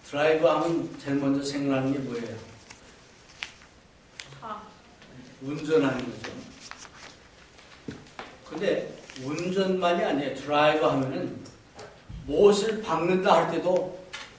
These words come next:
Speaker 1: 드라이브입니다. 저는 골프를, 어, 못 치지만은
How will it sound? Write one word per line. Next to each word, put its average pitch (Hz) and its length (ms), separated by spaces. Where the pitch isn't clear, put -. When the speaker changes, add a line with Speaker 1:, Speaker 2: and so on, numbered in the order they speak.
Speaker 1:
드라이브입니다. 123 760
저는 196 240
골프를, 175 800
어, 123 460
못 143 180
치지만은 147 580